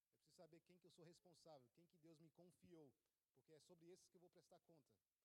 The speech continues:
É, a Bíblia vai falar. E também vocês também têm que saber quem é a igreja com vocês. É, quem que serve com a gente, quem que é, o, é, de fato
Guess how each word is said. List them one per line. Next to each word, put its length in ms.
É, 80
a 40
Bíblia 180
vai 120
falar. 260
E 40
também 400
vocês 600
também 280
têm 120
que 80
saber 260
quem 240
é 40
a 40
igreja 400
com 140
vocês. 360
É, 320
quem 140
que 120
serve 320
com 120
a 40
gente, 220
quem 140
que 100
é, 60
o, 80
é, 100
de 120
fato 320